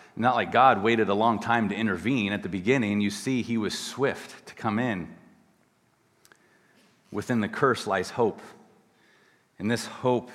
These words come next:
is the hope that the world needs, church. And do you know who can deliver that hope to the world? Who delivers that message of hope? I wish I just had a mirror,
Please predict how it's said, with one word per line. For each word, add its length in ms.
is 180
the 80
hope 240
that 140
the 60
world 280
needs, 380
church. 520
And 280
do 80
you 80
know 220
who 160
can 160
deliver 400
that 220
hope 260
to 100
the 100
world? 440
Who 140
delivers 500
that 220
message 340
of 120
hope? 300
I 60
wish 220
I 60
just 180
had 160
a 40
mirror, 480